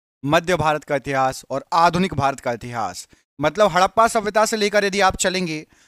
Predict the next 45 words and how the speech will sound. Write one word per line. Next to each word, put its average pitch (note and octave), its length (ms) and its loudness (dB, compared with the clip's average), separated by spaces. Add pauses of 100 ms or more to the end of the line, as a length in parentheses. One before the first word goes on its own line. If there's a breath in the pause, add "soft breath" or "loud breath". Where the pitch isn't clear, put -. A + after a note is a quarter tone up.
(140)
तो - 120 -12 (100)
आज़ादी G3 540 4
के G#3+ 160 -2
समय F3 300 -2
तक F3 200 -8
के F#3 140 -6
पूरे G#3 420 2
क्वेश्चन F#3+ 360 0
यदि E3+ 140 -6
आप D#3 120 2
देख D3+ 200 -4
लेंगे D#3 280 -4 (360 soft breath)
तो E3+ 60 -4
सबसे F#3+ 440 -2
ज़्यादा F#3 320 2
वेटेज E3 420 -4
हिस्ट्री, E3 340 -6
अ, C#3 160 0
जो B2+ 200 -6
जीके D#3 340 -4
है F3 140 0
उसमें D#3 220 -4
आपका C#3 200 -2
इतिहास A#2 340 -6
का G2 100 -6
आता F#2 180 -8
है। G2 180 -16 (360 soft breath)
और D3 200 0
हम G#3 240 2
आपके F#3 440 2
लिए D#3 300 -4 (300 soft breath)
इतिहास F#3 520 6
की G#3 160 -4
सीरीज F#3 340 -2
चालू F3 220 4
कर E3+ 160 2
रहे E3+ 160 0
हैं, F#3 240 -2
हिस्ट्री E3 300 -6
की E3 120 -6
सीरीज F#3+ 500 -2
चालू D#3+ 200 6
कर D#3 140 6
रहे D#3 180 4
हैं, E3 80 -2